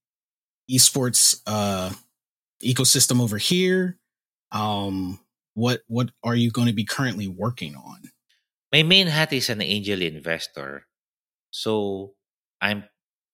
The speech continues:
Speaker 2: planning to invest slowly in U S territory. What we opened also a education foundation. Hopefully I could help people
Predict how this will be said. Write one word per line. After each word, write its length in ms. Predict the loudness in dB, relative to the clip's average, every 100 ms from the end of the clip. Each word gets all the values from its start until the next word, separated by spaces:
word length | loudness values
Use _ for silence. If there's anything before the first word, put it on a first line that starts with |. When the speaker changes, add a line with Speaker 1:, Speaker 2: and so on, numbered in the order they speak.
| _ _ _ _
Speaker 2:
planning 480 | 2 4 4 0 -6
to 80 | -6
invest 800 | -8 -4 0 2 0 -4 -6 -14 _ _ _ _ _ _ _ _
slowly 640 | 0 4 4 2 -4 -10 _ _ _ _ _ _
in 400 | -2 -2 -6 -10 -12
U 260 | -6 -4
S 180 | -4 -6
territory. 760 | -4 -4 -4 -4 -6 -6 -10 -16 _ _ _ _ _
What 260 | 0 0 -2 _ _ _ _ _ _
we 560 | -6 -2 0 -2 -4 -4
opened 300 | -4 0 0
also 320 | 0 -4 -2
a 260 | 0 0 0
education 560 | -2 -4 -2 -2 0 -4
foundation. 720 | -6 -8 -8 -10 -10 -12 -14 _ _ _ _ _
Hopefully 320 | -10 -6 -6
I 60 | -6
could 180 | -8 -10
help 300 | -8 -10 -12 _ _ _ _ _
people 560 | -10 -8 -6 -6 -8